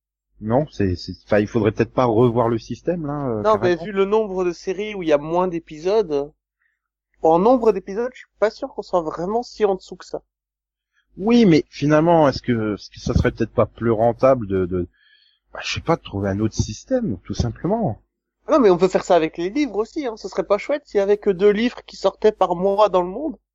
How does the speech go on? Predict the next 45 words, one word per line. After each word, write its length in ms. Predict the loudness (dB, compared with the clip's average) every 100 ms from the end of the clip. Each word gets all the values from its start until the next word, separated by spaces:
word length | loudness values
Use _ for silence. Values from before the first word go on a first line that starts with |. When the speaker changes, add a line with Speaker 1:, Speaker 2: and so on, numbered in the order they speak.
| _ _ _ _ _ -6
Speaker 1:
Bah, 480 | -2 0 2 0 0
euh, 80 | -2
je, 120 | -4
je, 120 | -4
Speaker 2:
On 20 | 0
aurait 140 | 2
Speaker 1:
j'ai 40 | 4
Speaker 2:
que 40 |
Speaker 1:
envie 100 | 2
Speaker 2:
de 40 | 0
la 60 |
Speaker 1:
de 60 | -2
Speaker 2:
qualité. 360 | -4 -4 -4 -4 -8 _ _ _
Speaker 1:
Voilà, 280 | 0 2 2
quand, 180 | 2 0
quand, 160 | -2
quand 140 | -2 -6
tu 160 | -6
lis 120 | -4 -2
les 140 | 0
mangas, 480 | 0 2 4 4 2
euh, 40 | 0
que 60 | -2
t'as 80 | -6
une 60 |
centaine 320 | -4 -6 -4
de 100 | -6
nouveautés 380 | -6 -6 -6 -6
par 260 | -6 -6 -4
mois, 280 | -2 0 -2 -6 -6
<laughs> 720 | -6 -8 -16 -20 -20 -20 -14
ça 80 | -6
serait 120 | -4
quand 200 | -2 0
même, 100 | 2
euh, 180 | 0 -2 -10 _ _ _ _
plus 240 | _ 2 4
Speaker 2:
Mais 60 |
Speaker 1:
avantageux 420 | 4 2 2 -2 -2
Speaker 2:
en-, 20 |
Speaker 1:
qu'il 100 | -6
y 20 |
en 100 | -4
ait 60 | 0
moins. 240 | 2